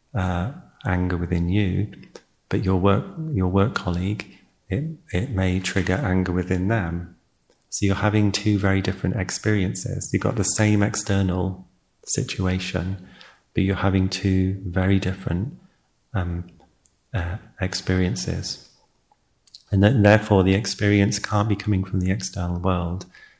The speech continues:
It's coming from your mind and your reactions to the external world.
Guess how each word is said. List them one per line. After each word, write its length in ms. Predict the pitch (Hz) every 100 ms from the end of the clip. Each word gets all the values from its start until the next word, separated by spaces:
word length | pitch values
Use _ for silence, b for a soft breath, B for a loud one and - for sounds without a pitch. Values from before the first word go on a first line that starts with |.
| B 98
It's 140 | 98
coming 760 | - 98 95 95 95 - - - _
from 560 | - 95 90 90 95 131 - 143
your 220 | 104 92
mind 540 | 92 92 87 82 87 - b _ -
and 80 | 92
your 120 | 90
reactions 960 | 90 92 95 - 85 85 90 - - B B -
to 100 | 92
the 80 | 90
external 760 | 87 - 92 87 90 92 90 -
world. 480 | 92 90 82 87